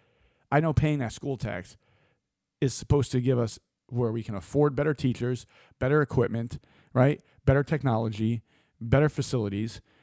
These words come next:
to hopefully educate our kids better that are in the area so they can do better in the community, right? And that will help the community out. I understand that's the greater good,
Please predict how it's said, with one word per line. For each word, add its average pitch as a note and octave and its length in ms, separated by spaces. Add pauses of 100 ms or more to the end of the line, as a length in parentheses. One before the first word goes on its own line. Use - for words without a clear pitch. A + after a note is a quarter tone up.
(220)
to C#3 120
hopefully C#3 400
educate D3+ 400
our C#3 120
kids B2 280
better G#2+ 420 (300)
that A#2+ 100
are A2+ 100
in A#2+ 120
the D3+ 140
area A2+ 400 (220)
so - 180
they D3 160
can C3+ 220
do E3 260
better B2 320
in C3+ 120
the B2+ 80
community, B2+ 560 (340)
right? C#3 240 (160)
And C3 120
that D3+ 100
will B2 120
help - 380 (240)
the B2+ 80
community B2+ 420
out. G#2+ 260
I B2 80
understand C#3+ 360
that's C3+ 120
the A#2 100
greater A#2 520
good, G2+ 320